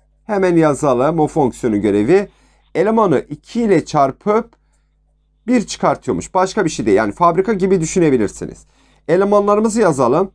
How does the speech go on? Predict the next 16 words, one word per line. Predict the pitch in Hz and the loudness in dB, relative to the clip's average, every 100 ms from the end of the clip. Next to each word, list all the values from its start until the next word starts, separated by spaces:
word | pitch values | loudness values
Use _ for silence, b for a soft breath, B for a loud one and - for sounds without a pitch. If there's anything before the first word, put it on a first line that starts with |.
| _ _ _ - | _ _ _ -20
Sıfır, | - 226 240 165 120 98 | -6 -4 0 0 0 0
bir, | 185 220 - _ - | 0 0 -2 _ -8
iki. | 170 - - - _ _ _ - | -6 -4 -6 -8 _ _ _ -4
Burada | 196 220 226 | -2 -2 -2
kimmiş? | 196 165 208 - - | -2 0 -2 -4 -6
Eksi | 170 180 - - 165 | -4 -4 -4 0 2
bir, | 160 185 _ _ _ _ | 2 0 _ _ _ _
sıfır, | - - - 196 381 160 151 - _ _ _ _ _ _ _ - | -20 -14 -4 -2 0 -2 -2 -6 _ _ _ _ _ _ _ -16
bir, | 127 185 180 185 - _ _ _ _ _ _ - | 0 4 4 2 -4 _ _ _ _ _ _ -8
iki, | 185 - 151 98 - - | -6 -2 0 0 -4 -4
üç | 185 220 - 151 | -2 -2 -6 -4
ve | 175 156 | 0 0
dört. | 143 - _ - | 0 -4 _ -6
Öyle | 190 196 156 | 0 2 2
mi? | 208 - - | 0 -2 -2
Evet. | 165 120 | -2 -2